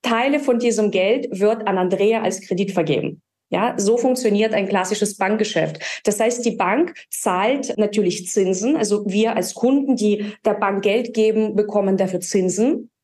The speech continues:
Jetzt steigen auch wieder die Zinsen, ne, oder seit einiger Zeit.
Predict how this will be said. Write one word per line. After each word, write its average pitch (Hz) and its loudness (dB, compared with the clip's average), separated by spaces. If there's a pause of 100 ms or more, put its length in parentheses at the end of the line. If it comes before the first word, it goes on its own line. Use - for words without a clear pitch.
(180)
Jetzt - 0
steigen 196 0
auch 247 -4
wieder 247 2
die 240 2
Zinsen, 240 0
ne, 226 0
oder 190 2
seit 185 -2
einiger 190 0
Zeit. 185 -2